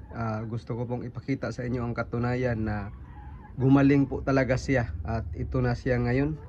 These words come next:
Ah, narito, papasok tayo sa kanyang, ah, breeding pin. So, ito po mga kasabong, yung inahin natin na nabasagan ng itlog. Naglimlim na po siya.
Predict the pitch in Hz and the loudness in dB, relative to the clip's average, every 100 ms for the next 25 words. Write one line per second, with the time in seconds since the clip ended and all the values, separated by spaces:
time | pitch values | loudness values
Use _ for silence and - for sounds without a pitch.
0 | - 104 101 104 107 - - 110 110 113 | -10 -8 -6 -6 -8 -10 -6 -4 -2 -2
1 | - 120 - - - - 107 95 110 - | -2 -4 -6 -14 -16 -10 -6 -4 -4 -6
2 | - 120 117 120 113 123 120 120 120 123 | -6 -4 0 -2 -2 -6 -2 0 0 0
3 | 120 120 117 - - - - - - - | 0 0 -2 -8 -16 -14 -14 -14 -14 -12
4 | - 120 113 123 120 123 120 156 160 151 | -8 -6 0 0 2 2 4 6 6 4
5 | - - - - - - - - - - | -10 -16 -16 -16 -18 -18 -18 -16 -16 -16
6 | - - - - - - - 131 127 123 | -16 -16 -14 -14 -14 -14 -4 0 0 -2
7 | 127 - - - - - - - - - | -6 -10 -14 -16 -16 -16 -16 -16 -8 -6
8 | - - - - 151 160 180 131 147 147 | -6 -8 -8 -4 0 0 0 0 2 2
9 | 143 - 143 139 123 113 - 131 135 127 | 0 0 0 0 -2 -2 0 0 2 0
10 | 131 131 135 131 120 127 120 117 107 127 | -2 0 0 0 0 0 2 0 0 -2
11 | 120 113 113 107 - 123 113 110 113 107 | -2 -2 -2 -4 -4 -4 -4 -4 0 0
12 | 107 135 143 143 143 143 - - - 143 | 2 4 4 4 2 2 0 -8 -4 -4